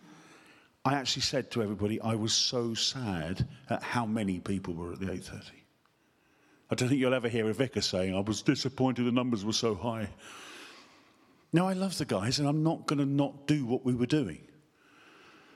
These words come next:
But actually, most of them could have been here at the ten thirty. Because that's,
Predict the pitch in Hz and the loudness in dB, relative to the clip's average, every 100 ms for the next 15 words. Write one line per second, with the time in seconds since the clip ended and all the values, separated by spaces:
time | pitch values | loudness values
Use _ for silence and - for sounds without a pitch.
0 | - - 147 196 - 123 131 156 165 - | -10 -2 0 2 0 2 0 0 -6 -18
1 | - _ _ _ _ 143 165 185 165 185 | -20 _ _ _ _ -2 2 0 2 2
2 | 175 180 160 160 127 98 - - - _ | 2 0 0 -2 -2 -2 -6 -16 -20 _
3 | _ - - 127 127 151 143 117 95 - | _ -20 -4 -2 0 0 0 -2 -6 -8
4 | - _ _ _ _ _ _ _ _ _ | -20 _ _ _ _ _ _ _ _ _
5 | _ _ _ _ _ _ _ _ _ _ | _ _ _ _ _ _ _ _ _ _
6 | - 160 156 165 175 - - | 0 2 4 2 2 -2 -6